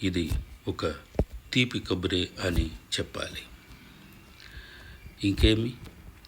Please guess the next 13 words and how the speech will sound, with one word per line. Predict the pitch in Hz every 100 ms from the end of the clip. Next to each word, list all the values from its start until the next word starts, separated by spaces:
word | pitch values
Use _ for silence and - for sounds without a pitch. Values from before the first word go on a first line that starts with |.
| - -
సీనియర్ | - 98 98
సిటిజన్లకు | - - 87 87 92 85 87 - 160 - - - - - - - - - - 95
మార్చ్ | 95 95 104 - - - - - - - - -
ఫస్ట్ | 98 - -
నుంచి | 90 87 - - - - - - - - - - - - 101
ఇది | 92 80 78 - - - -
అమలులోకి | 95 95 95 90 82 82
వస్తుంది | 82 - - 78 80 - - - - - - - - - - - - - -
అని | 98 104 - - - - - - - - - - -
WhatsApp-లో | 92 95 101 - 92 92 87
చక్కర్లు | - 87 - 90 85
కొడుతూ | 85 76 87
ఉంది. | 80 76 73